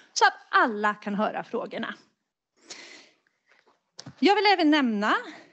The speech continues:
att vi spelar in det här samtalet och att det kommer finnas tillgängligt via våran YouTube-kanal, det vill säga Uppsala universitets YouTube-kanal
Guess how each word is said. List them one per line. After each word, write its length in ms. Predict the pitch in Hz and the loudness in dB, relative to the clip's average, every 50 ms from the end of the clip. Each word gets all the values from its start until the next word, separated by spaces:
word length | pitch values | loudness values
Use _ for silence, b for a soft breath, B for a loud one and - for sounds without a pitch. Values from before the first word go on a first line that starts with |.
| B B B | B B B
att 280 | - 302 277 240 - - | -2 -2 -2 -2 -6 -10
vi 260 | - 247 294 269 254 | -2 0 2 2 2
spelar 340 | 226 - - - 294 302 311 | -2 -4 -4 -2 0 0 0
in 180 | 254 185 208 262 | 0 0 0 0
det 80 | 403 | 0
här 120 | 339 226 202 | 0 0 -2
samtalet 720 | - - 214 190 180 - - - 90 - - 196 247 247 - - b b b b b b b b - | -2 -4 -4 -4 -4 -8 -6 -6 -6 -4 -4 -6 -6 -6 -8 -20 b b b b b b b b 2
och 220 | 381 359 - - | 2 2 2 0
att 160 | 311 285 285 | -2 -2 -2
det 80 | - 311 | -4 -6
kommer 480 | 294 - 320 285 277 262 262 262 254 254 | 0 2 2 2 4 2 2 0 0 0
finnas 380 | 254 330 302 240 202 202 - | -2 -4 -4 -4 -4 -6 -8
tillgängligt 1080 | - - 339 320 240 180 180 190 180 208 262 339 392 381 359 277 185 185 190 - _ - | -8 -6 -6 -6 -6 -8 -10 -6 -2 -2 0 0 0 0 -2 -2 -4 -6 -8 -10 _ -14
via 640 | 214 202 277 320 247 196 196 196 190 196 185 202 - _ - _ _ | -4 0 0 0 0 0 0 0 0 0 -2 -4 -10 _ -20 _ _
våran 500 | - 254 254 190 175 165 170 175 180 180 | -2 2 2 2 2 0 -2 -4 -6 -8
YouTube-kanal, 1000 | 175 180 311 294 190 - _ - - - - - _ - 226 269 370 302 190 196 | -2 -2 -2 -2 -2 -6 _ -10 -10 -10 -10 -10 _ -2 2 4 4 4 2 0
det 60 | 196 | -2
vill 80 | 220 214 | -4 -2
säga 160 | - 240 180 | 0 0 0
Uppsala 480 | - - 269 - - - 208 214 277 349 | 0 -2 -6 -6 -6 -4 -2 0 0 0
universitets 640 | 349 339 320 262 - 285 - 190 185 180 175 - - | 2 0 0 0 -2 -8 -8 -6 -8 -8 -8 -8 -8
YouTube-kanal 840 | 208 180 170 - - - - - - - 190 180 - 165 - 226 | -6 -8 -8 -8 -14 -14 -14 -14 -14 -12 -10 -6 -4 -4 -6 -6